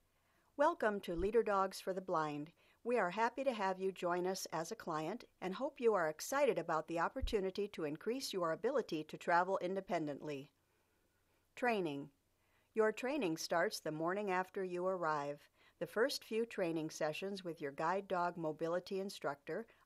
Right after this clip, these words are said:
are called Juno training. This is when your instructor plays the role of a dog referred to as Juno. Juno helps your instructor learn more about you so they can select the best dog match. Your instructor will lead you by the harness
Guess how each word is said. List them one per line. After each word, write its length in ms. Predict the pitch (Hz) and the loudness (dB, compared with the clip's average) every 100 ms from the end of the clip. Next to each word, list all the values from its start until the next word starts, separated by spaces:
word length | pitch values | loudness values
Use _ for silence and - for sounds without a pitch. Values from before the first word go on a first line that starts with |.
| - | -2
are 140 | 165 | 0
called 460 | 170 202 185 180 175 - - | 0 4 6 4 0 -8 -8
Juno 400 | 254 277 180 151 | -4 -2 -2 -4
training. 580 | - 156 156 139 135 - _ _ _ _ - | -4 -4 -4 -6 -8 -12 _ _ _ _ 0
This 360 | 196 262 - | 4 4 2
is 220 | - 175 | -2 -4
when 220 | 170 170 180 | -2 -2 0
your 220 | 165 196 | 2 2
instructor 560 | 269 - 190 156 - | 0 -2 -4 -4 -6
plays 380 | 220 180 175 170 | -6 -2 -2 -2
the 100 | 180 | -4
role 320 | 165 175 175 | 0 2 4
of 140 | - 160 | 2 -2
a 60 | |
dog 440 | 156 202 214 175 170 | 2 4 6 4 0
referred 460 | 170 - 170 165 | -6 -2 -2 -2
to 180 | - 175 | -4 -4
as 440 | - 165 160 175 - | -2 0 0 -2 -8
Juno. 440 | - 277 156 139 147 _ _ _ _ _ _ _ _ _ | -4 -2 -2 -4 -8 _ _ _ _ _ _ _ _ _
Juno 400 | - 320 269 160 | -4 -2 2 0
helps 380 | 170 180 180 - | 2 2 2 0
your 100 | 175 | -2
instructor 580 | 170 165 - 220 - 170 | -2 -2 -2 -2 0 -2
learn 220 | 160 160 | -2 -2
more 280 | 160 196 247 | 0 2 2
about 300 | 165 160 147 | 2 2 2
you 200 | 165 185 | 0 -4
so 160 | - 185 | -2 2
they 160 | 185 | 4
can 180 | 185 175 | 2 -4
select 500 | - 170 170 196 - | -2 0 2 0 -2
the 60 | 165 | -8
best 500 | - 214 247 - - | -2 -2 -2 -6 -6
dog 320 | - 185 190 185 | 2 4 4 0
match. 560 | 165 156 117 - - - _ _ _ _ _ | 0 0 -2 -6 -10 -10 _ _ _ _ _
Your 180 | 165 165 | 2 2
instructor 600 | 269 - 214 190 - 220 | 2 0 2 0 2 -2
will 200 | 220 156 | 0 -2
lead 300 | 156 233 240 | 0 -2 -2
you 100 | 240 | -2
by 220 | 208 175 | 0 0
the 80 | 185 | -2
harness 480 | 208 175 160 165 - | -2 0 0 0 -4